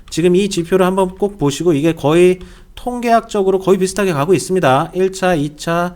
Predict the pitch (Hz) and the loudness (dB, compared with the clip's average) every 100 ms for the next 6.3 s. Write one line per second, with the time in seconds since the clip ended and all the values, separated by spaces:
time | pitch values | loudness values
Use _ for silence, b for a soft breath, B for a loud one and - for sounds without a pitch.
0 | b b b - 180 185 185 175 131 127 | b b b -8 -6 -4 -6 -4 -4 -2
1 | 151 202 202 196 180 165 156 156 165 135 | -4 -4 -2 -2 -2 -2 -2 0 0 0
2 | 135 147 156 156 156 135 131 120 110 110 | 0 0 -2 -2 0 0 0 0 -2 -2
3 | 143 113 87 b b b b b 139 190 | -2 -2 -6 b b b b b 2 4
4 | 226 226 226 220 196 180 180 190 202 - | 2 0 0 -2 -2 -2 0 -4 -4 -6
5 | 226 202 - 202 196 143 156 170 - 165 | -6 -6 -4 -2 0 2 2 2 0 4
6 | 156 117 87 | 4 4 0